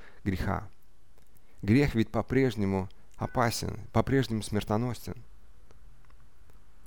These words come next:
Грех — это не что-то, что может быть объектом для шуток каких-то постоянных. Иначе мы перестаем бояться греха. Грех по-прежнему может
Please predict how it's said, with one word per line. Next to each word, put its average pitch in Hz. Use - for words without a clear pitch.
Грех — 127
это 120
не 120
что-то, 113
что -
может 104
быть 98
объектом 101
для 95
шуток -
каких-то -
постоянных. 90
Иначе 107
мы 101
перестаем 95
бояться 95
греха. 90
Грех 107
по-прежнему 113
может 98